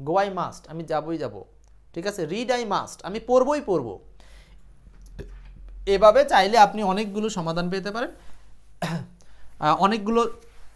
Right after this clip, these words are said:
সেন্টেন্স আপনি তৈরি করতে পারবেন ট্রান্সলেশন আকারে, যেগুলো আপনাদের অনুবাদ ফ্রি হ্যান্ড রাইটিংয়ের ক্ষেত্রে খুব হেল্প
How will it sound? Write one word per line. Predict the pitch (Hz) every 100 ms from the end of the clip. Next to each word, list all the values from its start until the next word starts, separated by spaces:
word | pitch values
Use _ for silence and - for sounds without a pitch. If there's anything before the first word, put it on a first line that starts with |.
| - - -
সেন্টেন্স | - 208 190 240 285 -
আপনি | 240 233
তৈরি | 226 233
করতে | 220 208 214
পারবেন | 208 196 240
ট্রান্সলেশন | 285 190 175 190 180 190
আকারে, | 185 180 240
যেগুলো | 165 170 190
আপনাদের | 175 185 185 190
অনুবাদ | 175 180 180 190 180 - - - - - -
ফ্রি | 196 226
হ্যান্ড | 247 226
রাইটিংয়ের | 180 175 190 175
ক্ষেত্রে | 180 175 160
খুব | - 202
হেল্প | 143 147